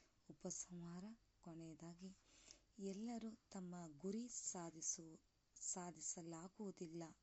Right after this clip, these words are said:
ಕೆಲವು ತೊಂದರೆಗಳಿಂದ ಗುರಿ ಮುಟ್ಟಲು ಕಷ್ಟವಾಗುತ್ತದೆ. ಆದರೆ ಆತ್ಮಬಲ,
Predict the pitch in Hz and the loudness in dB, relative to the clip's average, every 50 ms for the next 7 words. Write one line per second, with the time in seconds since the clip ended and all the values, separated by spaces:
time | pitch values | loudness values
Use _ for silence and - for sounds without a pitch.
0 | - - - - - - - - - - - - - - - 185 170 165 170 165 | -20 -20 -20 -20 -20 -20 -20 -20 -20 -20 -20 -20 -12 -6 -4 -2 -2 -2 -2 -4
1 | 160 - - - 180 180 196 202 233 - 214 185 - 185 170 175 185 185 175 175 | -6 -8 -10 -8 -6 -4 -4 -4 -4 -4 -6 -6 -4 -4 -4 -2 0 0 0 0
2 | 185 190 - - - - - - - - - - 190 196 196 190 190 196 190 - | -2 -4 -10 -18 -20 -20 -20 -20 -20 -8 -4 0 2 2 2 2 2 0 -2 -2
3 | - 208 190 180 180 - - 185 175 - - - 220 202 190 185 165 - 180 - | 0 2 2 0 -2 -4 -2 0 0 0 0 -2 -2 0 0 0 -2 -2 -6 -6
4 | - - 175 147 - 175 - - - - - - - - - - - - 170 170 | -6 -6 -4 -2 -2 -4 -4 -6 -14 -20 -20 -20 -20 -20 -20 -8 -4 -2 0 0
5 | 156 143 170 180 208 202 180 - - - - - - _ _ _ - - 190 196 | 2 2 0 0 0 -2 -4 -6 -10 -18 -20 -20 -20 _ _ _ 0 2 2 2
6 | 214 - - 233 220 208 185 208 208 | 2 2 2 2 4 4 4 4 4